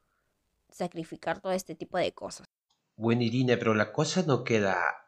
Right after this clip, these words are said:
Speaker 2: ahí, no queda solamente en el tema de los energizantes y el uso de la, de estos componentes que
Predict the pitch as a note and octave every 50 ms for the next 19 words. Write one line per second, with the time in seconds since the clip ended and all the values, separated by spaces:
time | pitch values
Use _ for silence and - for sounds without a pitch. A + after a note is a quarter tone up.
0 | _ - F2 F2+ G2+ C3 F#3+ G#3+ E3 B2 A2+ A2+ A2+ A2 A2+ - B2 A#2+ A#2+ A#2+
1 | - B2+ A#2+ A#2 A#2 A#2 A#2+ C3 C3+ C3+ C3+ C#3 B2+ A#2 G#2+ G2+ G2 - - -
2 | A#2 A#2 B2+ B2+ A#2+ A#2 A2 G#2 G2+ G2+ G2 - - - G2 F#2 F#2+ F#2+ - -
3 | - - - - A2 B2+ D3+ D3+ D3 C#3+ C3 B2+ C3 - - G#2 G2+ G2 G2 G#2+
4 | A2 - - A#2 G#2+ G#2 G2 F#2 F#2 F#2+ F#2+ F#2 F#2 F2+ F2+ F2+ - _ _ _
5 | _ _ _ _ _ _ - G2 G2 G2+ - - - A2 G#2+ G#2 - - - -
6 | A2+ G#2+ - A2+ G#2+ A2 A#2+ C3+ C#3+ C#3 B2+ A2 G#2 - - - - A2+ G#2+ G#2
7 | G2 G2+ G2 F2+